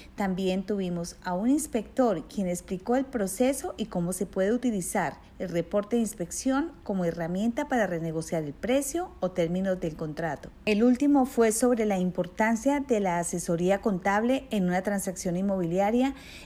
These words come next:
especialmente si el inversionista es extranjero.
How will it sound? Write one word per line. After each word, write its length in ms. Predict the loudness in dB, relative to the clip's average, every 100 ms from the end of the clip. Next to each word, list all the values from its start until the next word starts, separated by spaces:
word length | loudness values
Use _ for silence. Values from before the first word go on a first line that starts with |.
| -2
especialmente 840 | -2 -2 -4 0 0 0 0 -2
si 200 | 0 0
el 100 | 0
inversionista 840 | 0 -2 0 2 4 2 0 -2 -2
es 220 | -2 0
extranjero. 640 | -2 -4 -4 -2 -2 -2